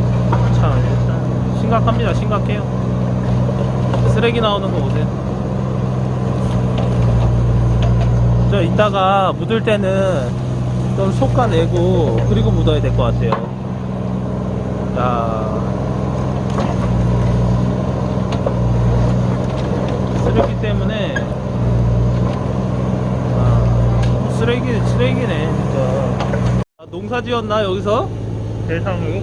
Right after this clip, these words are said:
뭐야, 너무하잖아, 이거는. 네, 쓰레기는 조금 구석에다 놔주세요.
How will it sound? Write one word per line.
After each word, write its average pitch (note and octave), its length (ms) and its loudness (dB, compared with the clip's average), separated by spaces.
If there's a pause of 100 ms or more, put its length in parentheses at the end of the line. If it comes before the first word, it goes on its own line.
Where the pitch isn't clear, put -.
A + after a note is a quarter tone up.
뭐야, E3 280 0
너무하잖아, F3 560 0
이거는. C3+ 480 -4 (800)
네, A#3 340 2 (1120)
쓰레기는 F4 480 2
조금 E4+ 340 2
구석에다 D#4+ 440 0
놔주세요. C#4+ 640 2